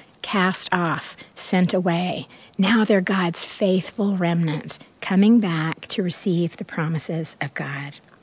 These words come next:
Well, if you add it up, it'll add it up there for you. There were almost fifty thousand who returned. That sounds like a lot, but relatively, this was not a big number,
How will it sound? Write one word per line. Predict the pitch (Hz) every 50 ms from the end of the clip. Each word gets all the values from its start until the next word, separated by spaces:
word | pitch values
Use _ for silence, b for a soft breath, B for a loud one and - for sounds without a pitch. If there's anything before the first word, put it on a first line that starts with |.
| - - - - _ _ _ _ _ _ _ - - B B B B B B B
Well, | 220 233
if | 254 240 -
you | 220 202
add | - - 190 214 226
it | 233 190
up, | 165 165 180 240 - - - - - - -
it'll | 190 180 180 -
add | - 185 180 175
it | 180 175
up | - -
there | - 180 175 175
for | - - 185 175
you. | 190 196
There | 180 202 185 175
were | -
almost | - 208 220 240 226 208 - - - -
fifty | - 220 233 - - 285 254
thousand | - - 226 190 175 165 165 165 - - 170 165 185 190
who | - 214 180
returned. | 175 175 - - - 190 160 151 147 151 160 180 208 - B B B B B B B
That | 196 190 -
sounds | - - 214 220 233 240 226
like | 240 214 202 -
a | 208
lot, | 190 190 180 185 196 - 180
but | 202 180 151 185 180 202
relatively, | 214 208 233 262 269 254 - - 254 226 226 254 254 240 208
this | 170 180 196 214 220 - -
was | 262 240 214
not | 214 202 196 196 202 226 233 -
a | 214
big | 185 185 214 208 202 208
number, | 220 220 247 285 302 214 - - - -